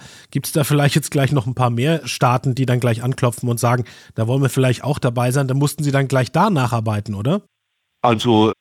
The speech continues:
Speaker 2: jungen Demokratien in Ost- und Mitteleuropa, die sich aus dem Sowjetblock befreit hatten, die haben sehr früh die Zielsetzung gehabt, fest eingebunden zu sein in die sogenannten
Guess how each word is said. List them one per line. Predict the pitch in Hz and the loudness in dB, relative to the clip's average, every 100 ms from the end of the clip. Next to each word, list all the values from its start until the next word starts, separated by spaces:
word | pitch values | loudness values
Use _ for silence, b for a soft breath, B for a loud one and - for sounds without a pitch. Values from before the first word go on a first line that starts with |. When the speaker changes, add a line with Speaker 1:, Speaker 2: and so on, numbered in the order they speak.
| - | -10
Speaker 2:
jungen | 92 113 175 151 | -2 2 4 4
Demokratien | 110 101 98 - 92 - - 160 113 85 92 - | 2 2 0 0 -4 -4 -6 0 0 0 -2 -4
in | 90 85 87 87 | -4 -2 -2 0
Ost- | 113 113 - | 0 0 0
und | 104 | 0
Mitteleuropa, | 101 95 87 87 127 123 85 80 | 0 0 0 2 0 0 -2 -2
die | - 87 | -4 -6
sich | 80 85 85 | -6 -6 -4
aus | 85 85 - - B B B B | -4 -4 -6 -8 B B B B
dem | - 98 85 | -4 -2 0
Sowjetblock | 101 104 98 95 95 - | 2 2 2 0 -2 -4
befreit | 87 - 113 127 - | -6 0 2 2 -2
hatten, | 82 78 - 95 120 127 B B B - | -6 -6 -4 -2 -2 -6 B B B -4
die | 107 | 0
haben | 90 113 117 | 2 2 2
sehr | 107 107 92 | 2 2 0
früh | - - 127 90 80 80 - | -4 0 2 2 0 -4 -4
die | 98 87 87 - | -4 -4 -6 -10
Zielsetzung | - 110 101 101 - 104 92 | -2 0 2 0 0 -2 0
gehabt, | 85 87 98 - - B B B - | 0 0 0 -4 -16 B B B -2
fest | 117 117 - | 0 0 0
eingebunden | - 95 107 107 110 110 110 104 | 0 2 4 2 0 2 4 2
zu | - 104 | 0 -4
sein | 98 95 95 101 98 | -2 0 0 0 -2
in | - 104 90 87 | -4 -4 -2 -2
die | 80 | -2
sogenannten | 95 95 92 90 87 - 80 80 71 | -2 0 0 -2 -4 -8 -6 -6 -8